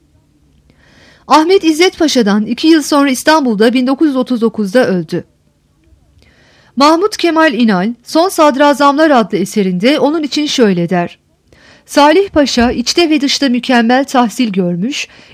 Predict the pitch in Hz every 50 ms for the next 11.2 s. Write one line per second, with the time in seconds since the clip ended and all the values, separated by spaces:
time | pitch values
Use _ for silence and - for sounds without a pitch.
0 | _ 254 277 294 294 320 359 370 339 320 302 254 285 269 302 294 285 294 269 262
1 | 233 240 277 302 - - 262 220 262 254 247 233 240 269 277 269 247 - - 202
2 | - - - 202 185 180 202 233 - - - - - 226 226 233 226 247 269 175
3 | 196 185 165 - - 180 196 233 247 - _ - 226 226 226 220 233 226 - 233
4 | 196 180 170 156 - 190 208 240 240 - - - _ _ - 262 254 - _ -
5 | 240 247 262 254 240 254 247 - 339 381 330 320 254 240 285 277 285 262 262 254
6 | 240 254 285 - - 285 254 247 214 247 226 247 240 240 240 220 175 180 170 -
7 | - 185 - - 190 180 160 185 185 190 - _ _ _ _ _ _ _ _ _
8 | _ _ _ _ _ _ _ _ _ _ _ _ _ _ _ _ _ _ _ -
9 | - - - _ _ _ _ _ 269 - - - 370 359 370 370 320 339 359 415
10 | - 285 269 285 247 277 262 262 - - 202 180 - 190 - - 185 180 175 -
11 | - 185 -